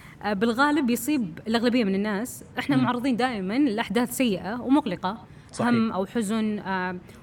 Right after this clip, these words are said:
Speaker 1: وبالغالب
Speaker 2: مم.
Speaker 1: ممكن يعتبرها فترات طبيعية. آه، ولكن متى إحنا نقول إنه هذا طبيعي وهذا مش طبيعي؟
Speaker 2: أوكي.
Speaker 1: وكذلك وش ممكن تجيني أعراض،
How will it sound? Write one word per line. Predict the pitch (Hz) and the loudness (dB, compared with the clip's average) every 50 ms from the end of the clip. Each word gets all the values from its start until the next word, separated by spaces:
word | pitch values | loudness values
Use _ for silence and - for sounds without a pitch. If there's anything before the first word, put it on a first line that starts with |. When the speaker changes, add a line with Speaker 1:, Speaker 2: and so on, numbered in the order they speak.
| - | -8
Speaker 1:
وبالغالب | - 190 214 226 208 240 247 240 226 220 185 170 | -4 -2 0 2 2 4 4 4 4 2 0 0
Speaker 2:
مم. | 214 208 208 | 0 0 0
Speaker 1:
ممكن | 226 - 226 | 0 0 0
يعتبرها | 240 202 175 185 247 233 220 | 0 0 0 -2 -2 -2 -2
فترات | 190 214 220 220 220 | -2 -2 -2 -2 -2
طبيعية. | 220 190 190 202 208 220 170 180 247 320 - - - - - - - - - - | -4 -4 -4 -2 -2 -2 -2 -4 -4 -6 -10 -16 -20 -20 -20 -20 -20 -20 -12 -6
آه، | - 208 214 208 202 202 190 190 190 - | -4 -2 -2 0 0 -2 -2 -2 -4 -4
ولكن | - 214 226 277 330 359 339 - - 320 349 381 320 269 | 0 2 4 4 4 4 2 2 2 2 2 4 4 2
متى | 311 349 - | 2 2 2
إحنا | - - 285 | 2 2 2
نقول | 254 214 214 285 277 | 2 2 2 0 0
إنه | 220 214 220 214 220 277 | 0 0 0 -2 -2 -2
هذا | 240 | -2
طبيعي | 233 - 226 196 254 254 240 294 285 | -2 -4 -2 -2 -2 -2 -2 -2 -2
وهذا | 214 196 233 202 208 | 0 0 0 0 0
مش | 214 220 - | 0 -2 -2
طبيعي؟ | - 196 190 190 160 139 175 247 294 - - - - - - - | -2 -2 -2 -2 -2 -4 -6 -8 -8 -12 -16 -20 -20 -16 -10 -8
Speaker 2:
أوكي. | 127 - - 240 | -8 -6 -2 0
Speaker 1:
وكذلك | 226 220 233 233 247 254 240 - 302 262 320 339 339 330 359 - - - | 0 2 2 2 0 0 0 0 0 2 4 4 4 2 2 0 0 -2
وش | 339 339 - | 0 2 4
ممكن | 339 311 - 302 233 | 4 4 2 0 -2
تجيني | - 233 262 302 277 240 | -2 0 0 2 2 2
أعراض، | 226 226 233 233 208 208 269 | 2 0 0 0 0 0 -2